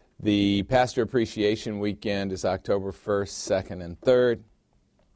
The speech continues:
The Barah Ministries newsletter is a hit. We're about to come out with the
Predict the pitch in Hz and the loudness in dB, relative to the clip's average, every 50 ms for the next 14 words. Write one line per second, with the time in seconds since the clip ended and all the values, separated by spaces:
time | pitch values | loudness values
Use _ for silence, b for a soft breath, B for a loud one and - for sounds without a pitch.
0 | _ _ _ _ _ - - _ - 95 87 101 107 110 107 104 107 107 104 98 | _ _ _ _ _ -20 -18 _ -10 -6 -2 2 4 4 4 2 0 -2 -4 -6
1 | - - 98 95 87 101 110 113 113 110 95 113 104 104 101 101 98 92 85 78 | -6 -4 -4 -4 -2 0 0 0 0 0 0 0 2 2 2 2 2 0 0 -2
2 | 92 87 90 117 123 139 - - - - 98 101 92 90 98 95 - - - 110 | -4 0 2 4 4 4 2 -2 -8 -4 -2 -2 0 2 0 0 0 -4 -10 -8
3 | 98 95 92 90 - - 87 92 90 87 90 - _ _ - 95 90 90 87 87 | -6 -4 -4 -6 -6 -6 -6 -4 -4 -4 -4 -8 _ _ -10 -8 -6 -6 -6 -6
4 | 87 87 85 82 | -6 -8 -10 -12